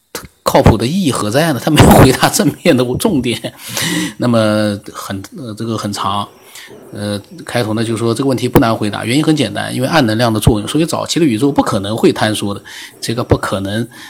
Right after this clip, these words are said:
他怎么得出来的结论啊？这个科学家也不敢这么说啊。他说：“如今的宇宙也一样，暗能量在掌控着。”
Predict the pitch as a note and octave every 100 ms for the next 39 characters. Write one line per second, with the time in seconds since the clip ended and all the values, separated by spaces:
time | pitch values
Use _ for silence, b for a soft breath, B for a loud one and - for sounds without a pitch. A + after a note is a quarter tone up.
0 | B - - G#2+ G2+ G2+ G2+ A#2+ D#3 A2+
1 | B2 A#2 G2+ C#3 D3 G2+ - - - B
2 | B B - C#3+ - F#3 F3 F#3+ C#3 D3
3 | A2 G2+ D#3 G#2+ G#2+ G2+ G2 - _ -
4 | - - - - - - - D3 C#3 F#3
5 | G3+ D#3+ B2 B2+ A2 B2+ D#3+ D3 A#2 B2+
6 | A#2 A2+ - G2+ G#2+ - D3+ B2+ - G2+